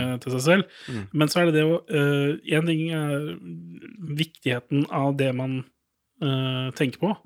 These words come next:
Speaker 2: Mm.
Speaker 1: eh, at man snakker og kommuniserer om det,
Speaker 2: Mm.
Speaker 1: og at man <clears throat> på en måte ikke bagatelliserer det,
Speaker 2: Mm.
Speaker 1: eh, med mindre det er bagatel-, bagatelliserende, eh. <laughs>
Speaker 2: Jeg s-, jeg, jeg skrev noe,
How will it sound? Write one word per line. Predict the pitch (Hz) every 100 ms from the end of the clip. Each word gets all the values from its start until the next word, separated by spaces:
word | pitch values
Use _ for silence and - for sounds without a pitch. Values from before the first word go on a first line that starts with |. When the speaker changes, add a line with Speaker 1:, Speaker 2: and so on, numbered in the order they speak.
| _ -
Speaker 2:
Mm. | 101 - _ - 147 135 135 131 131 131 165
Speaker 1:
eh, |
at | -
man | 139
snakker | 127 - 143 - 127
og | 117
kommuniserer | 131 131 - 123 123
om | 123 135
det, | 196
Speaker 2:
Mm. | 120 101 101 - - _ -
Speaker 1:
og | 139 135 135 135 135 135 -
at | 135 143
man | 131 131 131 139 _ _ _
<clears throat> | _ _ -
på | 165
en | 147 - 147
måte | 139 147
ikke | 139 135
bagatelliserer | 131 135 151 143 - 143 127 135
det, | 180 - _ -
Speaker 2:
Mm. | 104
Speaker 1:
eh, | 147 139 139 139
med | 143 139
mindre | 131 127 131
det | 135 -
er | 131 127 131 - _ - - - _ _ _ _
bagatel-, | 135 135 131 135 139 160 147
bagatelliserende, | 131 131 143 127 - 127 127 127 - 131 127 127 135 180 - -
eh. | 139 131 - - - - - -
<laughs> | - - - 160 -
Speaker 2:
Jeg | 170
s-, | 139 147
jeg, | 123
jeg | 120 127
skrev | - 123 117 117
noe, | 110